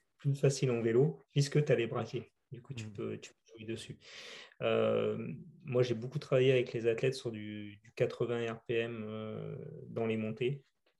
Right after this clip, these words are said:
Speaker 1: Donc, d'être, d'être en, quand même, on va dire, en vélocité sans non plus être, euh, comme Froome à cent, cent ou cent dix tours minute. Euh, parce que déjà, je pense qu'ils n'auraient pas les capacités dans un col, euh,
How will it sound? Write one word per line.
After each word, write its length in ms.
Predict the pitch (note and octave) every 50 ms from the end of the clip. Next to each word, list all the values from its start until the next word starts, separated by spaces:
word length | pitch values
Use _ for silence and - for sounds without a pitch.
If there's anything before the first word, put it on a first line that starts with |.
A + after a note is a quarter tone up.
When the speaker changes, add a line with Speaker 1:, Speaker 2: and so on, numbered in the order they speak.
| _ _ _ _ D#3
Speaker 1:
Donc, 260 | C#3 A#2+ A2 G#2+ G#2+
d'être, 200 | - - - _ -
d'être 300 | B2 A2+ A2 G#2+ G#2+ -
en, 280 | A2 G#2+ G#2+ G#2 G#2 G#2+
quand 140 | - - A#2
même, 200 | A2+ A2 A2+ A2
on 80 | G#2+ G#2+
va 100 | G#2 G#2
dire, 200 | G2+ G2+ G#2+ G2+
en 280 | G2+ G#2 G2+ G2+ G#2
vélocité 640 | G#2 A2+ A2 A2 A2 A2 - - - - B2+ B2 B2
sans 240 | A#2+ - - - A2
non 180 | A2 A2 A2 A2+
plus 200 | - - A#2 A#2
être, 260 | A2+ A2+ - - A2+
euh, 160 | G#2+ G#2+ G#2 - -
comme 200 | - A2+ A2+ A2
Froome 320 | - - - A#2 A2+ A2
à 60 | G#2
cent, 600 | G#2 - - A2+ G#2+ G#2 G2+ G2+ G2+ G#2 G#2 G#2+
cent 300 | - - - A2 A2 A2+
ou 40 | A2
cent 220 | A2 - A2 G#2
dix 120 | G#2 G#2 G2
tours 200 | - - G#2+ G2+
minute. 420 | G#2 A2 A#2 C#3 C#3+ C#3 - - - - - - - - - - D3 C3 - - _ _ _ - -
Euh, 200 | B2 A2+ A2 A2
parce 180 | - D3 - -
que 80 | B2
déjà, 220 | A2 A2 G#2+ A2+ A2+
je 100 | A2+ -
pense 180 | - A2 G#2+ -
qu'ils 120 | - G#2+
n'auraient 200 | A2 G#2+ G#2 G#2
pas 100 | - A2+
les 80 | A2 G#2+
capacités 560 | - A#2 A#2 A#2 A2 - - - - A#2+ A2
dans 220 | A2 G#2+ G#2 -
un 100 | A2 G#2
col, 400 | G#2+ - - A#2+ A2 G#2+ G#2+ G#2 G#2
euh, 440 | G#2 G#2 G#2+ A2 A2+ A2+ A2+ A#2+